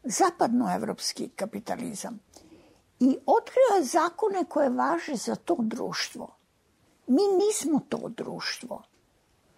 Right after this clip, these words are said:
I gde da mi u svojoj tradiciji nađemo neke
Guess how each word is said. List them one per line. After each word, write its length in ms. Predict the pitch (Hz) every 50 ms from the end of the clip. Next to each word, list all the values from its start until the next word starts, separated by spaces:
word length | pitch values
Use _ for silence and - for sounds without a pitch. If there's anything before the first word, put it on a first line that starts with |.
| _ _ - - - _ _ -
I 120 | 247 247
gde 320 | 254 277 294 339 539 554 554 508 453
da 160 | 427 392 349
mi 420 | 330 349 403 359 233 165 160 170 220 _ _ _ _ _ _ _ _ _ _ _ _ _ _ _ _ _ _ _ -
u 140 | 240 233 208
svojoj 540 | - - - 359 466 494 480 466 381 254 208 - -
tradiciji 1120 | 311 330 339 415 427 - 554 571 403 220 - - - - 226 208 190 190 170 170 180 - _ _ _ _ _ _ _ _ _ _ _ _ _ _ _ _ -
nađemo 920 | 254 240 254 330 403 392 415 359 208 - 214 214 190 202 196 190 190 - 226 - _ _ _ _ _ _ _ _ _ _ _
neke 460 | - 240 269 370 440 392 - - 392